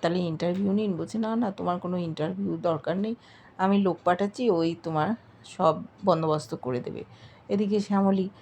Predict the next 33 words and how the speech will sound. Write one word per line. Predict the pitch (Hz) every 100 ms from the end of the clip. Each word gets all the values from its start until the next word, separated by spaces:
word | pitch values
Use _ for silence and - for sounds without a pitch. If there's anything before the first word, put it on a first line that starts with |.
| - - -
বাড়ি | 196 185 185
থেকে | 175 175
বেরিয়েছে | 165 151 147 147 139
কাজের | - 156 160 160
জন্য। | 85 82 - 160
শ্যামলীকে | - 190 196 202 185
ফোন | 185 180 170
করে | 170 170
জানিয়েছে | 170 170 160 160
চাকরিটা | 156 160 147 151 156
হয়ে | 156 156 139
গেছে। | 127 -
শ্যামলী | - 196 190 196
খুব | - 190 -
খুশি, | 202 156 160 - - - - -
বলছে, | 190 185 - 170 165 - 190
"যাক, | 185 170 - - - - - -
তাও | 170 175 165 135 -
এটা | 180 165
শুনে | 165 165 165
ভালো | 156 170 170
লাগলো। | 165 156 156 156 - -
আর | - 180 170 170 - - - - -
অতটাও | 190 196 202 202
অভাব | 170 156 196 185
হবে | 175 160
না | 156 156 151
একজন | 160 156 160
যদি | 156 156
কেউ | 160 170 -
চাকরি | 131 139 165 -
করে, | - 151
তাও | 170 190